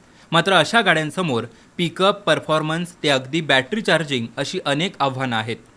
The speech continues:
पिकअप बाजूला ठेवला तरी चार्जिंगचं काय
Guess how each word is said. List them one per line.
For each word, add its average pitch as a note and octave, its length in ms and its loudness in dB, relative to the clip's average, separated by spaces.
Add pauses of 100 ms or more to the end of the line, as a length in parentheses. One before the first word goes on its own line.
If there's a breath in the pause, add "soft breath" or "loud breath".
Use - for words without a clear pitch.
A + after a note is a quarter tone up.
(460 loud breath)
पिकअप F#3 280 2
बाजूला E3 400 4
ठेवला D#3 380 -2 (280 loud breath)
तरी F3+ 140 4
चार्जिंगचं G3 680 2
काय C3 300 0